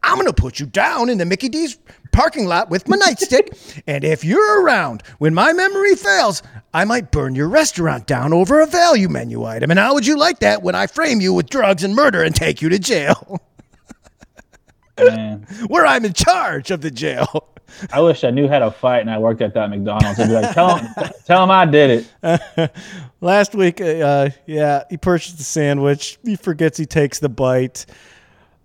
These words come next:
Speaker 1: So that was seven hours later when he comes back, gnarly. Which,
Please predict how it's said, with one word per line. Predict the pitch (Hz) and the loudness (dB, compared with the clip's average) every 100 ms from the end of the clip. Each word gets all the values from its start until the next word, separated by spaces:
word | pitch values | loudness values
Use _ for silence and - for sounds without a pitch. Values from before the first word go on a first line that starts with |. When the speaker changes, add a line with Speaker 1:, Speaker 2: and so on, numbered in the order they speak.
| _ - | _ -2
Speaker 1:
So | 214 220 | 0 2
that | 208 | 0
was | 302 190 - - _ _ | 0 -6 -10 -12 _ _
seven | - - 214 208 202 | -8 0 2 2 2
hours | 175 170 - | 4 4 2
later | 156 147 127 | -2 0 -2
when | 117 | -2
he | 117 | -4
comes | - 123 95 | -4 -4 -4
back, | 117 104 - | -4 -4 -6
gnarly. | 98 85 85 | -12 -12 -16
Which, | 120 127 131 - | -10 -8 -8 -10